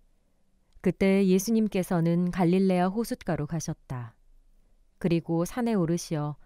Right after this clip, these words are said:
거기에 자리를 잡고 앉으셨다. 그러자 많은 군중이 다리 저는 이들과 눈먼 이들과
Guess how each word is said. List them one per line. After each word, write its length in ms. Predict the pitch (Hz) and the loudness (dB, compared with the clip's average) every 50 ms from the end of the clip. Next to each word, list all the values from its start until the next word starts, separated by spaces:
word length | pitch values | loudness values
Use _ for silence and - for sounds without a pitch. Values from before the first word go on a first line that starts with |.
| - _ - - | -20 _ -18 -4
거기에 420 | - 185 165 - 180 175 175 185 | -2 -2 0 0 2 0 0 0
자리를 400 | 185 - 180 175 170 180 175 190 185 | -2 -2 -2 0 0 0 0 0 -2
잡고 400 | - 180 - - - - 170 170 | -2 -4 -6 -6 -6 -4 -2 -2
앉으셨다. 840 | 151 151 156 - 175 - - 147 - _ - - 120 123 123 - - - - _ _ _ _ _ _ _ - - _ _ _ _ _ _ - | 0 -2 -4 -4 -6 -8 -8 -10 -10 _ -12 -10 -10 -10 -12 -16 -18 -20 -20 _ _ _ _ _ _ _ -20 -20 _ _ _ _ _ _ -4
그러자 560 | - 185 175 165 160 - 170 160 160 160 165 | 0 2 2 2 2 2 0 0 2 0 0
많은 380 | 175 175 175 175 180 190 190 196 | 2 2 2 4 4 2 2 2
군중이 680 | - 202 190 175 - 185 170 156 147 143 143 143 143 - - - _ _ _ _ _ _ _ _ _ | 2 2 0 0 2 0 -2 0 0 -2 -4 -4 -6 -10 -16 -20 _ _ _ _ _ _ _ _ _
다리 280 | - - 185 165 175 180 | -4 0 2 2 2 2
저는 320 | - 190 180 180 180 180 | 2 2 2 4 4 2
이들과 680 | 170 160 - 160 156 156 - 160 156 156 156 156 151 - | 2 2 0 0 -2 0 -2 -2 -2 -2 -2 -4 -6 -4
눈먼 440 | 180 180 185 185 190 190 202 196 185 | 0 2 2 4 4 2 2 2 0
이들과 580 | 180 156 160 147 139 - 143 135 135 135 139 | 0 0 -2 -4 -4 -6 -6 -6 -6 -6 -8